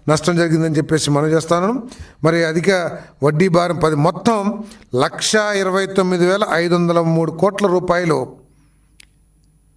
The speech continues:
గత ప్రభుత్వం నిర్వాహకం మూలంగా, చేతకాని పరిపాలన మూలంగా, విధ్వంస పరిపాలన మూలంగా విద్యుత్ సంస్థలు నష్టపోయి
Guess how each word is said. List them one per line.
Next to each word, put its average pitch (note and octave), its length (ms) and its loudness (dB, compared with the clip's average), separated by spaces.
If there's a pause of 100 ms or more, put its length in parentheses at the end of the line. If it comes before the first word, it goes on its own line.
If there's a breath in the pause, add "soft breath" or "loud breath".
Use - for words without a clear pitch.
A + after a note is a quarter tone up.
(480)
గత F3 120 0
ప్రభుత్వం F3+ 760 0
నిర్వాహకం F#3+ 500 2
మూలంగా, E3+ 600 0 (500 loud breath)
చేతకాని F#3+ 840 0
పరిపాలన E3+ 360 2
మూలంగా, F3 640 0 (320 loud breath)
విధ్వంస G3+ 500 2
పరిపాలన F3+ 500 2
మూలంగా E3+ 580 0 (300 loud breath)
విద్యుత్ D3 280 2
సంస్థలు E3 440 2
నష్టపోయి E3 540 0